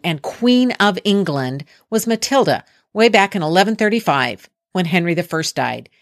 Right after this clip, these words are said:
His only son, William, had been killed in what's known as the White Ship disaster. The ship carrying the heir to the throne and several other nobles sunk on its way back to England.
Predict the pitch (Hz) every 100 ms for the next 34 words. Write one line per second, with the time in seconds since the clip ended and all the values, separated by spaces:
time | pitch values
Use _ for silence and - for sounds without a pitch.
0 | _ _ _ 220 - 220 226 262 302 -
1 | 185 143 156 190 170 175 143 131 165 -
2 | - 226 208 220 208 285 247 165 160 185
3 | - 196 185 156 160 - 190 - 202 -
4 | 151 143 123 - 104 - _ _ _ -
5 | 165 - 220 240 - 180 156 147 143 -
6 | 165 196 240 254 - 170 156 143 - 196
7 | 185 214 - 202 185 160 143 139 139 -
8 | - - 311 - - 165 143 185 170 156
9 | - - 160 131 -